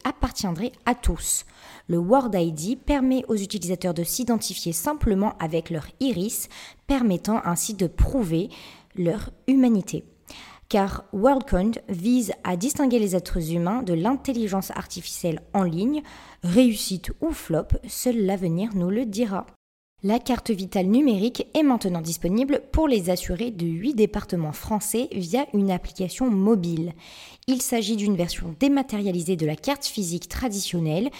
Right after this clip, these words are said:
et pour y accéder, il faut être affilié à l'assurance maladie dans ces départements et avoir un smartphone sous I O S sept ou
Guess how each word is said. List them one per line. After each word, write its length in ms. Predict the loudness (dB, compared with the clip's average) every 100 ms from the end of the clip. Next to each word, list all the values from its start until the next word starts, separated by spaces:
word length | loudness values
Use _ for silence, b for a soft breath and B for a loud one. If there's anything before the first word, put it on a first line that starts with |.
| B B -10
et 60 |
pour 180 | 0 4
y 120 | 4
accéder, 600 | 4 0 -2 2 2 2 0
il 140 | -4
faut 140 | 0
être 220 | 0 -2 -2
affilié 480 | -2 -2 0 2 0 0
à 100 | 2
l'assurance 440 | 2 0 -4 -2
maladie 340 | 0 0 -2 -4
dans 140 | -4
ces 120 | -6
départements 640 | 0 0 0 -4 -2 0 2
et 140 | 2 2
avoir 240 | 0 -2
un 60 | -4
smartphone 640 | -4 -4 -6 -4 -2 0 -2 B B -8
sous 220 | -4 -2 2
I 160 | 4 6
O 60 |
S 120 | 4
sept 380 | 0 -4 -4 -6 -6
ou 140 | -6